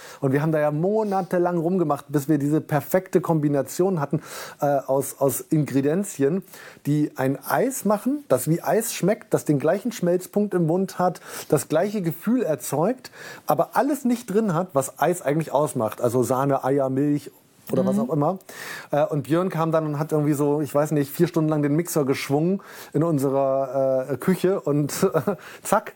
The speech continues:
Speaker 1: war unser Eis geboren. Und, ähm,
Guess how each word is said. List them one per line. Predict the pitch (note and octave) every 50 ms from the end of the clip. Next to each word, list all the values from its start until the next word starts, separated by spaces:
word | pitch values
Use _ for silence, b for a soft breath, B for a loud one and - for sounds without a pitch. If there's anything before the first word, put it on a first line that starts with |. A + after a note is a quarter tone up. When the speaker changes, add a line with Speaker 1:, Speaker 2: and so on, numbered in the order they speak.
| B B B B B -
Speaker 1:
war | C3+ C#3+
unser | D3 D3+ C3 D#3 B2+
Eis | C#3 E3 E3 - -
geboren. | C#3+ A#2+ A2 A#2+ A#2+ B2 B2+ B2 D3 E3+ G3 F#3+
Und, | - C3+ C3 C3 C3 C3 C3 C3 B2+ - - - - -
ähm, | C3 C3 B2+ B2+ B2+ B2+ B2